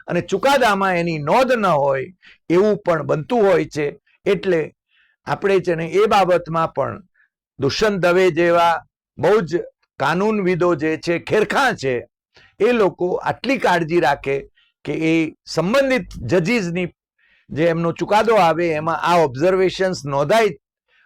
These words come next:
અને સંબંધિત રાજ્યોને એવા નિર્દેશ જાય, એ ખૂબ જરૂરી છે અને એ દિશામાં એ પગલાં ભરાવે એવું આપણે અપેક્ષિત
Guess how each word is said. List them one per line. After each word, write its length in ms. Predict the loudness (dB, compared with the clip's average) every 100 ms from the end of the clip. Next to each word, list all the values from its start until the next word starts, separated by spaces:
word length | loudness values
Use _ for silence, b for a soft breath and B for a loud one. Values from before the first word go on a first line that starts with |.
| -6
અને 120 | -4
સંબંધિત 800 | -2 -2 0 0 0 2 0 2
રાજ્યોને 640 | 2 2 2 0 0 0
એવા 180 | 2 2
નિર્દેશ 560 | 0 -6 0 0 0 -2
જાય, 320 | 0 0 -2 _ B B -2
એ 120 | 0
ખૂબ 380 | 0 -2 -4 -6 _ _ -14
જરૂરી 540 | -2 2 4 4 0 -2
છે 300 | -4 -4 -8 b -8
અને 160 | -2
એ 140 | 0 0
દિશામાં 580 | -2 -2 -2 0 -4 -4
એ 280 | -6 -6 -10 _ _ -4
પગલાં 320 | -2 2 2
ભરાવે 560 | 2 2 4 4 0 -2 -12 -12 -4
એવું 320 | 0 0 0
આપણે 360 | -2 -2 -2 -2
અપેક્ષિત 600 | -4 -6 -6 -6 -10